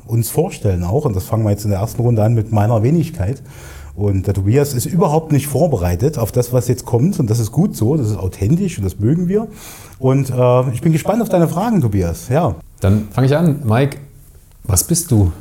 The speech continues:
Speaker 1: Wa-, wa-, was bist du? Schön. Ja, mittlerweile, ähm, Geschäftsführer einer Agentur für kreative Dienstleistungen, spezialisiert auf digitale Medien.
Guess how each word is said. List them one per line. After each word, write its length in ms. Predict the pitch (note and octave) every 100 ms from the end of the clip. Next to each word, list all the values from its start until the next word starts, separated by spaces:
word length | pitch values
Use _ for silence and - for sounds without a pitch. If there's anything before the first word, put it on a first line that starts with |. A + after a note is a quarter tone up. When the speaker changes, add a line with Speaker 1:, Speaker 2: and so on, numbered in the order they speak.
| - - - - G#3
Speaker 1:
Wa-, 120 | - - -
wa-, 200 | F#3 E3+ B3
was 340 | D4+ A#3 -
bist 360 | F3 G#3 - C3
du? 220 | G#2 F#2
Schön. 380 | - G3+ C#3+ F#2 - - - - - - - _ -
Ja, 220 | F2+ G2 -
mittlerweile, 720 | - - G#2+ C3 D3 C3 G#2
ähm, 280 | G#2+ G#2 G#2+
Geschäftsführer 640 | G#2 D3+ - C#3 A#2+ A2
einer 340 | G#2+ A2+ G2+ -
Agentur 520 | G#2+ G#2+ D3+ A#3 - -
für 120 | C3
kreative 480 | - D3+ - C#3 A#2+
Dienstleistungen, 840 | E3 A3+ E3+ E3 F3 F3 E3+ E3+
spezialisiert 560 | E3 G3 - G#2+ C#3+ B2
auf 160 | G#2+
digitale 480 | - B2+ B2 A2 G#2
Medien. 540 | G2 D3 E3+ F3+ F3